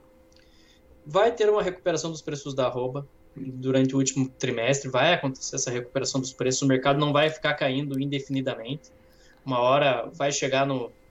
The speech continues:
no fundo do poço, o mercado vai se recuperar, vai começar a ter espaço pra, em São Paulo, por exemplo, a gente já percebe um mercado um pouco mais acomodado, ele tá trabalhando ali duzentos e oitenta, duzentos e noventa e não vai abaixo disso.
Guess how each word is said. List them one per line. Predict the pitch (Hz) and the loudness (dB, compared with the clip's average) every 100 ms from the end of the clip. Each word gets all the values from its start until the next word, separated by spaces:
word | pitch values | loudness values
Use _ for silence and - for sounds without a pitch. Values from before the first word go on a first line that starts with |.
| - - | -20 -14
no | 131 | -12
fundo | - 139 | -6 -6
do | 131 | -4
poço, | 147 143 143 | -2 -2 0
o | |
mercado | 135 143 135 | 0 0 2
vai | 143 170 | 2 2
se | 170 | -2
recuperar, | 143 139 - 123 120 143 127 | -6 -10 -8 -6 -4 -4 -4
vai | 135 | -6
começar | 143 131 - 139 | -6 -8 -6 -6
a | 127 | -4
ter | - 139 | -4 -2
espaço | 131 - 139 139 - - - - - - | -4 0 2 2 -2 -12 -20 -20 -20 -6
pra, | 139 131 131 123 123 - - | -2 0 0 -2 -4 -8 -14
em | 170 | -6
São | - 233 | -4 0
Paulo, | 240 262 269 | 2 2 0
por | 196 | -2
exemplo, | 208 208 | -4 -6
a | |
gente | 175 | -6
já | 190 | -8
percebe | - 190 196 202 202 | -4 -2 -2 -2 -4
um | 208 | -4
mercado | 185 196 | -2 -2
um | 196 | -2
pouco | 196 196 | -8 -2
mais | 196 | -2
acomodado, | 196 202 196 170 175 180 139 | -2 -2 0 4 4 2 -2
ele | |
tá | 139 | -12
trabalhando | 151 151 151 165 | -10 -6 -4 -4
ali | 151 151 | -4 -6
duzentos | 139 151 | -6 -4
e | 147 | -2
oitenta, | 135 175 196 | 0 2 0
duzentos | 156 156 | -2 -4
e | 165 | -2
noventa | 160 156 165 | 0 -2 0
e | |
não | 190 196 | -2 2
vai | 185 | 4
abaixo | 226 214 226 | 4 4 0
disso. | 294 214 - | -2 -8 -8